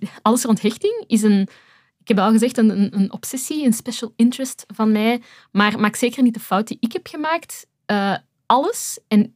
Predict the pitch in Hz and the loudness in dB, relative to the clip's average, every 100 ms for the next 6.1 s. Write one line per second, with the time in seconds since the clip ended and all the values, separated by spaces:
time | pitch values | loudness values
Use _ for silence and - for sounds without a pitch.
0 | - 220 285 - 240 233 240 254 214 196 | -2 0 0 -4 -2 2 4 6 4 4
1 | 247 - - 208 208 - 208 180 180 233 | 2 -2 -8 -4 -2 0 0 2 -2 -2
2 | 226 196 139 170 - 175 170 165 - _ | -4 -6 -6 -10 -8 -6 -6 -8 -16 _
3 | _ - 196 190 180 180 175 - _ _ | _ -2 0 2 2 0 -2 -8 _ _
4 | - 180 208 233 247 190 190 226 254 - | -8 0 2 2 0 0 4 4 2 -4
5 | 196 220 185 170 - 226 190 214 196 190 | -8 -8 -8 -10 -2 0 0 -4 -4 -4